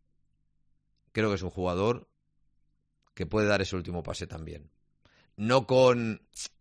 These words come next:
la magia, a lo mejor, de Iván de la Peña, pero para este equipo es más importante Darder que Iván de la Peña. Buscando, eh, una comparación de, teóricamente, del, miren, Verdú,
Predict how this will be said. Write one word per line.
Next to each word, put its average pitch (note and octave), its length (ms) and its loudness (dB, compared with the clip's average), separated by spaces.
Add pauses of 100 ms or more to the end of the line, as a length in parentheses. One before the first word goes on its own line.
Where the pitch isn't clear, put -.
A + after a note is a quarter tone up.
(180)
la G#2 160 0
magia, A2 380 2
a G2 40 2
lo F#2 60 0
mejor, G2 340 -2
de F#2 60 -2
Iván F#2 180 0
de F2+ 100 -4
la E2 140 -4
Peña, A2+ 400 -6 (1160)
pero G2+ 240 2
para G2 160 2
este A2 180 0
equipo A2+ 320 0
es G2+ 80 0
más G#2 180 -2
importante F2+ 600 -4
Darder F2 480 -4 (200)
que - 120 -10
Iván E2+ 180 -6
de E2 80 -10
la D#2+ 140 -12
Peña. D#2+ 340 -16 (1300)
Buscando, C3 760 0 (800)
eh, F#2+ 160 -6
una A2 240 -2
comparación A#2 680 0
de, A#2 140 -4
teóricamente, A2+ 800 -4
del, G2+ 340 -4 (520)
miren, A#2 420 0 (1200)
Verdú, A2 500 -2